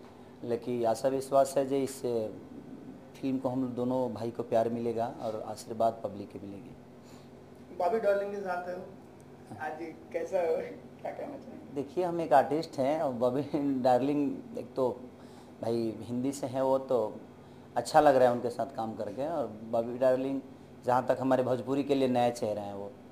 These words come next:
Speaker 1: ऐसे हिंदी में तो काफ़ी उन्होंने किया है, लेकिन हिंदी के लिए नई चेहरा है उन्हें, हमारे ऑडियंस के लिए। भोजपुरी में पहली बार शायद कर रही हैं वो, तो अच्छा लग रहा है इस फिल्म को, माने उनका सपोर्ट मिल रहा है, प्यार मिल रहा है। अब मुझे आशा विश्वास है कि,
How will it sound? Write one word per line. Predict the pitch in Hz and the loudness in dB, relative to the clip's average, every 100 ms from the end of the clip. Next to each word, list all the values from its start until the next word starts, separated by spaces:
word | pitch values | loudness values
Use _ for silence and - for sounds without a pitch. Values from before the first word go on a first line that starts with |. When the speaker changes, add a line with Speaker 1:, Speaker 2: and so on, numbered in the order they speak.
| - - - - - - 117 | -20 -20 -20 -20 -20 -8 -6
Speaker 1:
ऐसे | - 127 | -2 0
हिंदी | 123 135 | 2 0
में | 139 | 0
तो | 139 | 2
काफ़ी | 127 120 139 | 4 4 2
उन्होंने | 131 135 | 0 0
किया | 123 123 123 | 0 4 4
है, | 117 143 | 4 -2
लेकिन | 143 123 | -6 -6
हिंदी | 113 120 139 | -4 -4 -4
के | 139 | -2
लिए | 135 131 | -2 0
नई | 120 127 | 0 -2
चेहरा | 127 117 110 | -4 -4 -2
है | 110 | -2
उन्हें, | 107 107 | -4 -6
हमारे | 107 113 110 113 113 | -6 -6 -4 -2 -2
ऑडियंस | - 107 117 113 | -4 -6 -6 -6
के | - | -8
लिए। | 107 120 - - - - - - | -6 -8 -8 -18 -20 -20 -20 -8
भोजपुरी | 113 - 131 135 | -6 -4 -2 0
में | 135 | 2
पहली | 123 117 131 | 2 2 2
बार | 127 | 2
शायद | - 113 113 | 2 0 0
कर | - 117 | -2 -4
रही | 113 | -6
हैं | 110 | -8
वो, | 110 - - - - - - - - - | -8 -10 -14 -20 -20 -20 -20 -20 -20 -10
तो | 110 110 | -4 -2
अच्छा | 104 - - 135 | 0 -2 4 6
लग | 135 | 6
रहा | 127 123 | 6 6
है | 127 127 | 6 2
इस | - | -2
फिल्म | 120 120 123 | -4 -4 -2
को, | 123 117 104 | 0 2 0
माने | 104 110 110 107 | -4 -4 -2 -2
उनका | 95 110 110 | -4 -4 -4
सपोर्ट | - 110 120 117 | -4 -4 -4 -4
मिल | 117 113 | -4 -2
रहा | 113 | -2
है, | 110 | -2
प्यार | - 110 113 | -2 -2 -2
मिल | 113 | -4
रहा | 110 110 | -4 -4
है। | 120 | -4
अब | 110 | -6
मुझे | 110 107 | -8 -6
आशा | 107 110 | -4 -4
विश्वास | 117 113 117 113 - | -4 -4 -4 -4 -6
है | 120 | -8
कि, | 127 | -8